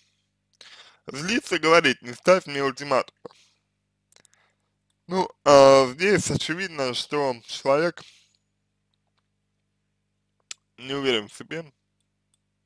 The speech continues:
а, к сожалению. Вот очевидно прям, что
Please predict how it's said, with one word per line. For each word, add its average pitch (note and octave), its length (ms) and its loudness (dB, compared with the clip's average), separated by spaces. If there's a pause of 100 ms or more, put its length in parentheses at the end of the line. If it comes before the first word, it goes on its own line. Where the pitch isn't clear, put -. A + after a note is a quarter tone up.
(1200)
а, G#2+ 460 -10 (1300)
к - 40 -20
сожалению. A#2 600 -10 (1900)
Вот A#2 220 -8 (340)
очевидно A#2+ 560 -8
прям, - 220 -18 (2500)
что G2 540 -16